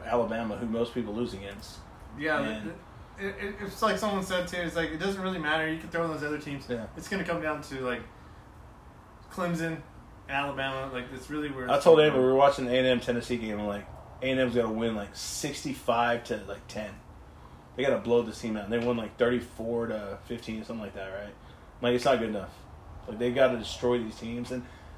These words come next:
Speaker 1: the good thing for A and M, not, not to go into college football, but at the same point, like,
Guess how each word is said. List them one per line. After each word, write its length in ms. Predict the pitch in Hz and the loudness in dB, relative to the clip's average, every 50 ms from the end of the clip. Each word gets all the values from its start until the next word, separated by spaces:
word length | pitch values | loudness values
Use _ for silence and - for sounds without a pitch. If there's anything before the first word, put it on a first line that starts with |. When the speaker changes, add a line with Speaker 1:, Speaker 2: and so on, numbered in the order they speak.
| - - - | -16 -8 0
Speaker 1:
the 80 | 139 | 4
good 120 | 170 226 233 | 6 8 10
thing 140 | 262 247 | 10 10
for 120 | 190 190 170 | 10 10 8
A 60 | 156 | 10
and 360 | 160 156 151 151 160 165 165 | 10 8 8 8 8 8 6
M, 40 | 156 | 4
not, 240 | 151 143 131 127 139 | 2 -2 -2 -4 -6
not 180 | 143 139 143 143 | -6 -4 -4 -2
to 60 | 143 | 0
go 80 | 147 156 | 0 0
into 100 | 156 143 | 0 2
college 220 | - 139 131 123 - | 6 6 8 8 6
football, 420 | - 113 110 104 110 107 107 - - - - | 4 -2 0 0 -2 -2 -4 -8 -12 0 2
but 260 | 127 117 113 - - - | 4 4 4 2 -2 -8
at 80 | 120 120 | -12 -12
the 60 | - | -10
same 200 | - 143 135 123 | -6 -4 -4 -4
point, 280 | - - 131 123 113 113 | -2 -2 -2 -2 -2 -4
like, 180 | 117 110 101 | -8 -10 -12